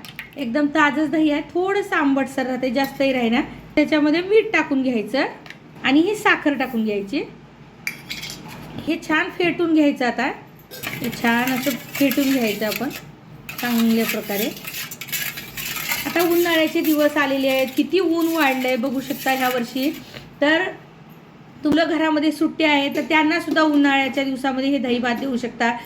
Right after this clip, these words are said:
वडीलधारी माणसं असतात, त्यांनाही देऊ शकता तुम्ही हे दही भात. खूप छान, अति उष्णता, पोटात जळजळ याच्यापासून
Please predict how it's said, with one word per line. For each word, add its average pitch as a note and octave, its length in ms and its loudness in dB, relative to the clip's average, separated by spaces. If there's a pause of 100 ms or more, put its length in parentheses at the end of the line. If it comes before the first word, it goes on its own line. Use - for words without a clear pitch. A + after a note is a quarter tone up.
(240)
वडीलधारी D4 520 6
माणसं C#4+ 380 0
असतात, C#4+ 280 0
त्यांनाही C4+ 500 2
देऊ C4+ 220 0
शकता B3 340 -4
तुम्ही A#3+ 260 0
हे A#3+ 240 0 (320)
दही A#3+ 160 4
भात. B3 160 2 (120)
खूप E4+ 240 2
छान, D#4 180 4 (240)
अति B3 280 2
उष्णता, D4 640 4
पोटात C#4+ 440 0
जळजळ C4+ 440 0
याच्यापासून C4 520 -2